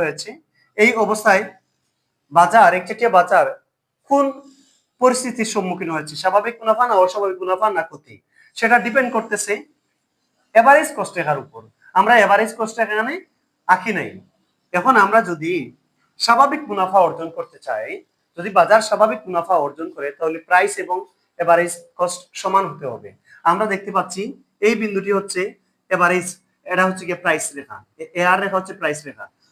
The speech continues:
যদি আমি স্বাভাবিক মুনাফা অর্জন করি, তাহলে আমার এসি রেখাটি এই বিন্দুতে ছেদ করে যেতে হবে। তাহলে আমরা এই এসি রেখাটি এঁকে নেই, এই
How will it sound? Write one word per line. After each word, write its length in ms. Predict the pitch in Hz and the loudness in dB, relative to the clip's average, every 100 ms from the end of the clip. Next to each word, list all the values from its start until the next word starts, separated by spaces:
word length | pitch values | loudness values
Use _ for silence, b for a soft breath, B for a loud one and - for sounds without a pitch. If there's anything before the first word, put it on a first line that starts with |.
| _ 143 | _ -8
যদি 180 | 185 262 | -2 0
আমি 100 | 247 247 | 0 0
স্বাভাবিক 280 | 208 233 233 | 0 -2 -2
মুনাফা 240 | 196 196 208 | -4 0 2
অর্জন 220 | 160 156 214 - | 0 -4 -10 -10
করি, 180 | 147 147 - _ _ _ _ _ 202 | -10 -12 -14 _ _ _ _ _ 2
তাহলে 320 | 202 254 180 196 - _ _ _ | 2 2 0 -4 -8 _ _ _
আমার 240 | 175 190 190 - - _ - 240 | 4 4 4 0 -16 _ 0 2
এসি 200 | 247 302 | 2 2
রেখাটি 320 | 214 190 202 196 196 220 | 2 2 0 -4 -2 -2
এই 80 | 233 | 0
বিন্দুতে 260 | 233 220 214 | -4 -6 -8
ছেদ 120 | 175 147 | -10 -18
করে 120 | 131 127 | -18 -20
যেতে 140 | - 117 | -20 -20
হবে। 180 | 107 101 _ _ _ _ _ _ _ _ _ _ | -20 -20 _ _ _ _ _ _ _ _ _ _
তাহলে 200 | 196 202 175 | 2 4 4
আমরা 200 | 196 202 185 370 _ _ _ _ _ _ _ _ _ 190 | 6 4 2 -4 _ _ _ _ _ _ _ _ _ -2
এই 80 | 220 214 208 | -2 2 0
এসি 140 | 208 208 | 2 0
রেখাটি 240 | 190 185 175 | 0 0 -4
এঁকে 120 | 170 165 | -6 -6
নেই, 120 | 240 330 _ _ _ _ _ _ _ _ _ _ _ _ _ _ _ _ _ _ _ _ _ _ _ 466 _ _ _ _ _ 311 _ _ _ _ _ _ _ _ _ _ _ _ _ _ _ _ _ | -8 -12 _ _ _ _ _ _ _ _ _ _ _ _ _ _ _ _ _ _ _ _ _ _ _ _ _ _ _ _ _ _ _ _ _ _ _ _ _ _ _ _ _ _ _ _ _ _ _
এই 80 | 170 | -4